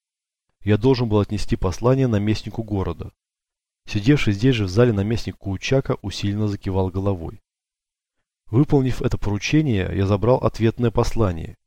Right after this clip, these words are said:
и отправился в обратный путь. Но не успел я отойти от города и на полёт стрелы, как был схвачен воинами Кичуа, которые отвели меня к своему вождю.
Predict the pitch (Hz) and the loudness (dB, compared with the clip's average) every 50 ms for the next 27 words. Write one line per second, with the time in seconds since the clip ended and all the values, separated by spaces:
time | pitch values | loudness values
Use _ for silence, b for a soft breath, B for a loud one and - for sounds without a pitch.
0 | _ _ _ _ - - 104 101 - - 110 107 113 120 123 - - 104 104 101 | _ _ _ _ -2 0 0 0 0 0 2 4 4 4 4 2 -2 -2 -2 -2
1 | 92 104 104 101 - 107 113 - - - 87 78 - - - _ _ _ _ _ | 0 0 0 0 0 -4 -6 -6 -6 -10 -10 -10 -12 -20 -20 _ _ _ _ _
2 | _ _ _ _ _ - 104 107 113 123 131 120 - - - 151 143 123 110 101 | _ _ _ _ _ -8 -4 -4 -2 -2 -2 -4 -4 -2 2 4 6 6 6 4
3 | - - 104 107 - - 117 107 101 101 123 127 120 113 98 101 98 95 92 - | 4 2 2 2 2 2 2 2 2 0 2 2 2 2 2 0 -2 -2 -2 -2
4 | - 101 104 95 - - - - 98 101 110 131 143 135 - - - 98 87 85 | 0 0 0 0 -4 -6 -6 -2 -2 0 0 0 -2 -2 -6 -6 -6 -6 -4 -2
5 | 90 92 - - - - 98 120 120 - 123 120 104 98 104 107 107 107 107 110 | -6 -6 -4 -6 -6 0 0 0 0 0 -2 -4 -2 0 0 0 0 0 -2 -4
6 | 113 107 - 110 - - 120 113 98 87 80 - - _ _ _ _ _ _ _ | -4 -6 -8 -12 -10 -8 -6 -4 -4 -4 -6 -10 -14 _ _ _ _ _ _ _
7 | - - - 107 - - 110 104 101 95 - - 101 101 117 123 131 123 123 120 | -10 -4 -2 -2 0 0 0 0 0 0 0 -2 0 0 0 0 2 0 0 0
8 | - - - 104 101 101 104 104 104 110 104 98 95 87 90 90 90 - | -2 -4 -2 -2 0 0 -2 0 0 -2 -2 -2 -6 -12 -14 -14 -14 -16